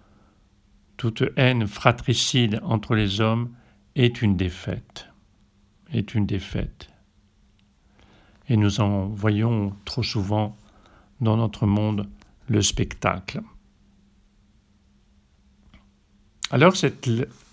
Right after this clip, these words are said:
cette lettre de saint Paul aux Corinthiens, euh, nous encourage, et j'espère que vous le vivez ainsi, parce qu'elle ose affirmer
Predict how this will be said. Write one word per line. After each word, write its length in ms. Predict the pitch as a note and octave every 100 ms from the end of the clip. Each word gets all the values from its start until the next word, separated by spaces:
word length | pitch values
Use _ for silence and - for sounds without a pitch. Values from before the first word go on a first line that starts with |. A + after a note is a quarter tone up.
| - _ _
cette 260 | - - -
lettre 420 | D3 F#3+ - - A#2 - - - - _ _ -
de 100 | G#2
saint 220 | G2 A2
Paul 400 | G2+ C#3+ D#3+ A#2
aux 400 | G#2+ E3 F3+ C3
Corinthiens, 760 | - A#2+ A2+ G2 - D3 D#3 B2 - - - - - - - - -
euh, 500 | B2 - - - - - G#3+ A3+ A3+ - - _
nous 340 | G#3+ F3 A#2+ D3
encourage, 1000 | C3+ - A2+ D3+ D#3+ A2+ G#2 G2 - - _ _ _ _ _
et 60 | A2+
j'espère 500 | - A2+ - C#3 B2+
que 120 | -
vous 100 | G#2+
le 80 | G2+
vivez 300 | G#2 G#2 A#2+
ainsi, 520 | G#2+ G2+ - C3+ C3 - _ - - - - _ _ _ _ -
parce 180 | C#3+ -
qu'elle 180 | C3+ B2+
ose 220 | D#3 D3
affirmer 840 | C3 - B2 A2 A#2+ C#3+ C#3 C3+